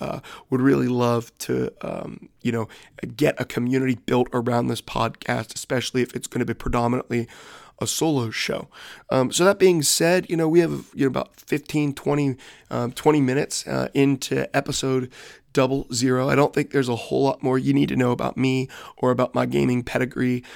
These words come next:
Um, I'm consistently a Legend player in L-, Elder Scrolls Legends, although, um, I'll be honest, when I get to Legend, I just screw around, play meme decks, um, make my own decks, try stuff out, but I'm not, like, a competitive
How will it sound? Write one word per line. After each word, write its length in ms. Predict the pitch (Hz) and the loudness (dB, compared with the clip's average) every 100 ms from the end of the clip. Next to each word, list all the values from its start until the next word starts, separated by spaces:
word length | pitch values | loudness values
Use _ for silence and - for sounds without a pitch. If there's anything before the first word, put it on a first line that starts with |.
| - - | -20 -8
Um, 220 | 120 120 123 | -4 -4 -2
I'm 100 | 123 | -4
consistently 720 | - 143 - 135 - 131 139 | -4 -6 -2 -2 -2 0 0
a 80 | 127 | 2
Legend 460 | 131 135 139 135 | 0 -2 -2 -4
player 520 | - 135 135 135 135 - | -2 0 0 0 -2 -2
in 340 | - 135 135 - | 0 2 2 -2
L-, 160 | 143 - | -8 0
Elder 240 | 131 127 127 | 2 2 0
Scrolls 340 | - 123 120 131 | -2 -4 -2 2
Legends, 400 | 127 131 127 - | 2 2 -2 -2
although, 460 | 123 127 123 123 - - - - | 0 0 0 -2 -6 -20 -16 -6
um, 220 | 123 - | -6 0
I'll 120 | 135 131 | 4 6
be 100 | 127 | 6
honest, 320 | 120 127 - | 2 -2 0
when 80 | 127 | 0
I 80 | |
get 300 | 123 139 - | 2 0 -2
to 80 | - | -4
Legend, 440 | 123 127 127 127 120 | -2 -2 0 -2 -2
I 120 | - 123 | -2 0
just 260 | 127 117 - _ - - | 0 -4 -10 _ -20 -8
screw 320 | - 147 127 | -4 4 4
around, 560 | 123 123 120 117 117 - | 6 4 2 0 -2 -4
play 180 | - 127 | 2 2
meme 260 | 113 117 | 4 0
decks, 440 | 120 120 117 - - - - - - | 0 -2 -4 -10 -14 -16 -16 -16 -6
um, 280 | 123 123 120 | -2 0 6
make 200 | 147 151 | 6 6
my 140 | 127 | 4
own 220 | 123 147 147 | 4 4 4
decks, 360 | 147 139 - | 2 2 -2
try 220 | - - | -4 0
stuff 300 | 127 - 127 - | 0 0 -4 0
out, 240 | 127 127 | -2 0
but 100 | 127 | 0
I'm 160 | 127 127 | 2 2
not, 240 | 123 - | 0 -2
like, 200 | 127 127 | -4 -4
a 40 | |
competitive 760 | 123 - 120 - 131 127 127 | -6 -6 -6 -6 -4 -2 -4